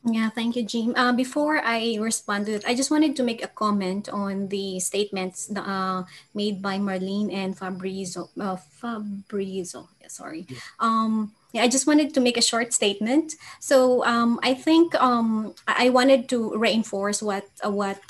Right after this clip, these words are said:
Speaker 1: um, has been, uh, said on the, you know, the, uh, consolidation of small farmers rather than, you know, having, um, having, uh, corporate farming, because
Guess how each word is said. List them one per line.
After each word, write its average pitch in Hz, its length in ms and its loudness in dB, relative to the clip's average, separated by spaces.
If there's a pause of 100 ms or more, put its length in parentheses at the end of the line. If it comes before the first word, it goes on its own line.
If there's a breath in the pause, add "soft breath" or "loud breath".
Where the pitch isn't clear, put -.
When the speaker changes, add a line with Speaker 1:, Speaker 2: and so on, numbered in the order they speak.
Speaker 1:
um, 196 400 -2
has 202 260 -2
been, 202 340 -2
uh, 185 180 -4
said 214 500 0
on 196 320 -4
the, 190 320 -6 (360 loud breath)
you 208 120 -2
know, 196 180 -2
the, 196 460 -4
uh, 185 140 -4 (120)
consolidation 208 880 2
of 196 280 -4
small 202 340 0
farmers 190 520 -4
rather 196 320 -2
than, 190 280 -4
you 196 60 -4
know, 190 200 -4
having, 196 500 -2
um, 185 460 -6 (640)
having, 202 400 -2
uh, 190 180 -4 (120)
corporate 202 420 -2
farming, 202 680 -2
because 233 460 0